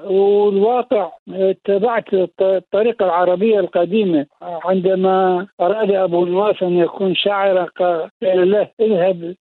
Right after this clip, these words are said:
ها، إلى، إلى البادية واحفظ أربعين ألف بيت شعر وعد وحاول أن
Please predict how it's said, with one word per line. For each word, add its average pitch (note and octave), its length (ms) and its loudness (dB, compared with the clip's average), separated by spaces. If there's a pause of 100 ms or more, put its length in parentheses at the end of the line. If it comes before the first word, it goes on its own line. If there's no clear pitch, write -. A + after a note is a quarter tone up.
(120)
ها، F3+ 180 -2 (420)
إلى، G#3+ 440 2
إلى A3 100 2
البادية G3 580 0
واحفظ F3+ 440 -2
أربعين E3+ 840 0
ألف F3+ 300 -2
بيت D#3 440 -2
شعر F3 360 -2
وعد E3 400 2 (440)
وحاول F#3 480 0
أن F3+ 100 2